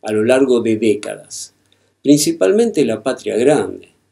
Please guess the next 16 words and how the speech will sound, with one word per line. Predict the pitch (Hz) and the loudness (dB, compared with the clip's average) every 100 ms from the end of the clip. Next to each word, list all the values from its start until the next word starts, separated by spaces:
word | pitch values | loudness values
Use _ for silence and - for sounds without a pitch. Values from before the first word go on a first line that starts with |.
| _ _ - | _ _ -14
construir | 110 - - 127 160 | -12 -10 -2 2 4
una | 160 135 120 | 4 2 0
nación | 113 - 165 170 135 | -2 -4 -2 0 2
de | 120 | 0
naciones | 107 - 143 143 107 | -2 0 2 2 0
latinoamericanas, | 101 104 101 95 95 98 123 104 95 - - | -8 -6 -6 -6 -6 0 0 0 -2 -12 -8
independientes, | 117 110 107 104 113 131 110 95 - - - _ _ _ _ _ _ _ _ | -2 0 0 0 2 4 4 0 -8 -16 -18 _ _ _ _ _ _ _ _
es | 135 | 2
decir, | 135 - 165 165 | 2 4 2 2
continuar | 135 127 123 131 135 185 202 151 | 0 0 0 2 4 4 2 0
la | 127 127 | -2 -2
lucha | 165 202 170 165 - _ _ | -2 -4 -8 -8 -12 _ _
por | 123 | -2
la | 113 | 0
segunda | - 120 131 143 110 | 0 2 4 4 4
independencia, | 98 95 95 92 95 90 - - | -2 -6 -12 -10 -10 -12 -16 -18